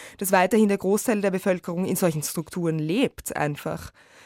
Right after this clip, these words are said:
Wo, wo man den Nachbarn kennt, wo der Nachbar vielleicht irgendetwas Unangenehmes über einen weiß, das man nicht so richtig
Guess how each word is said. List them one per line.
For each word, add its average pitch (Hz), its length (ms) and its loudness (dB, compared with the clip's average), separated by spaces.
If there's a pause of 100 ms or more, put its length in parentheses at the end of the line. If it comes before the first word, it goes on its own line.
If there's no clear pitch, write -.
(140)
Wo, 175 380 4
wo 180 80 2
man 185 220 4
den 185 120 4
Nachbarn 175 420 2
kennt, 196 380 2
wo 185 80 -2
der 185 120 4
Nachbar 180 340 0
vielleicht 185 320 0
irgendetwas 185 380 0
Unangenehmes 190 600 2
über 180 140 2
einen 175 260 0
weiß, 156 460 0
das 180 160 -4
man 190 140 0
nicht 180 160 -8
so 196 80 -2
richtig 190 420 -4